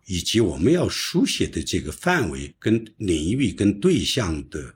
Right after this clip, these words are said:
那些必须掌握的知识的充分的了解，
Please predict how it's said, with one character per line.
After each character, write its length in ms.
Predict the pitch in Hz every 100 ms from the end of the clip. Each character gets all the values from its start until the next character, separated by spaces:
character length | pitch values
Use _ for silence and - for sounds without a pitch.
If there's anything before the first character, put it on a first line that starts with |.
| _ -
那 240 | 123 92
些 160 | - 95
必 220 | - 98
须 160 | -
掌 320 | 98 101 - 92
握 100 | 90
的 100 | -
知 260 | - 147
识 180 | 135 -
的 140 | - -
充 260 | - 123
分 140 | 113 101
的 60 |
了 360 | 80 69 - 98
解， 200 | -